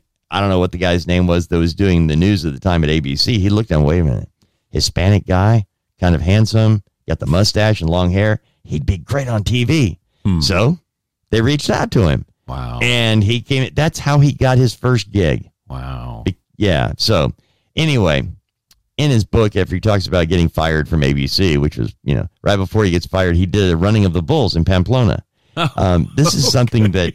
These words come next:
Speaker 1: that, uh, Ernest Hemingway writes about, right?
Speaker 2: Well, now
Speaker 1: So it
Speaker 2: I
Speaker 1: was
Speaker 2: understand why we're telling the story.
Speaker 1: Mm-hmm.
Speaker 2: <laughs>
Speaker 1: And it was during this running of the bulls, okay? And you know you have to get the shot. If you're telling a story from a first person's perspective,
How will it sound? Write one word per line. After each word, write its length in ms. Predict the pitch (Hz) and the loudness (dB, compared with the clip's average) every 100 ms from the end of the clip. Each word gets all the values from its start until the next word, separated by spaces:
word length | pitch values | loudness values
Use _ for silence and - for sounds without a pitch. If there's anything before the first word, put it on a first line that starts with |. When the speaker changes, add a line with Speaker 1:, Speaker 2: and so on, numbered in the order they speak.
| - | -8
Speaker 1:
that, 40 | |
uh, 100 | 73 - | -8 -2
Ernest 320 | 143 117 - | 0 0 0
Hemingway 420 | 127 120 95 85 | 2 2 2 2
writes 320 | 85 101 104 | 2 2 0
about, 260 | 87 78 65 | -2 -2 0
right? 200 | 85 90 | 0 0
Speaker 2:
Well, 100 | 113 | 0
now 280 | 127 156 127 | 0 0 0
Speaker 1:
So 40 | |
it 20 | 131 | 0
Speaker 2:
I 60 | |
Speaker 1:
was 80 | 117 | 0
Speaker 2:
understand 360 | 110 - 117 104 | 0 0 0 0
why 140 | 101 | 0
we're 140 | 98 92 | -2 -2
telling 340 | 110 98 92 | -2 0 0
the 80 | 90 | -2
story. 420 | - 117 104 85 | -4 0 0 0
Speaker 1:
Mm-hmm. 840 | - 87 87 95 113 - - - 196 - | 0 2 2 0 -2 -8 -12 -8 -8 -8
Speaker 2:
<laughs> 40 | - | -4
Speaker 1:
And 420 | 120 117 107 95 - - 240 - _ | -2 2 2 0 -6 -10 -12 -12 _
it 120 | 156 | -2
was 240 | 147 147 113 | 0 0 0
during 260 | 170 175 | 0 2
this 140 | 156 101 | 2 2
running 280 | 135 151 131 | 0 2 0
of 100 | 98 | 0
the 80 | |
bulls, 400 | 95 120 117 73 | 0 0 0 0
okay? 420 | 80 82 98 110 117 _ _ | -2 0 2 2 0 _ _
And 260 | 98 107 92 | -2 0 0
you 120 | 120 | 0
know 60 | 156 | 0
you 180 | 139 | 2
have 140 | 139 139 | 0 0
to 60 | |
get 140 | - 101 | -4 -2
the 60 | 95 | 0
shot. 200 | 104 85 | 0 0
If 60 | |
you're 80 | 80 | -2
telling 280 | 135 151 156 | -2 2 2
a 60 | |
story 340 | 123 - 92 64 | 0 0 0 0
from 200 | - 92 | 0 0
a 40 | |
first 300 | 78 110 113 | 0 -4 -6
person's 360 | - 101 98 85 | -6 -8 -6 -8
perspective, 760 | - 104 101 - 107 - 55 | -6 -4 -4 -2 -4 -2 -6